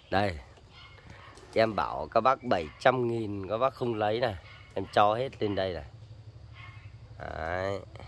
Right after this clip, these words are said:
Lan nhà em, em chỉ treo ăn nắng trực tiếp luôn nha các bác nha, không phải là em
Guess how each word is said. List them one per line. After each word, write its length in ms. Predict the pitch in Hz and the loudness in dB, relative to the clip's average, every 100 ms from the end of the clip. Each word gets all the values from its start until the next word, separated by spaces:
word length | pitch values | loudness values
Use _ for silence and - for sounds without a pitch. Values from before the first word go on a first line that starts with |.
| - - - - - - - - - - - - - - - - - | -16 -18 -18 -18 -18 -18 -18 -18 -18 -18 -18 -18 -18 -18 -16 -16 2
Lan 300 | 101 113 120 | 10 12 12
nhà 80 | 107 | 8
em, 320 | 101 113 117 | 6 8 8
em 160 | 113 113 98 | 6 4 0
chỉ 440 | 92 76 76 85 - | -4 -2 -2 -4 0
treo 380 | - 131 117 110 | 6 8 8 4
ăn 360 | - 131 120 | 6 6 6
nắng 220 | 113 120 139 | 4 4 2
trực 260 | - - - | 0 -2 6
tiếp 160 | 160 165 | 6 6
luôn 280 | - 131 113 | 6 6 6
nha 180 | 120 113 | 6 8
các 120 | 117 | 8
bác 120 | 120 | 8
nha, 200 | 127 113 | 6 6
không 280 | - 113 101 | 4 2 2
phải 180 | 78 78 | 0 0
là 140 | 80 | 0
em 220 | 80 101 | 0 0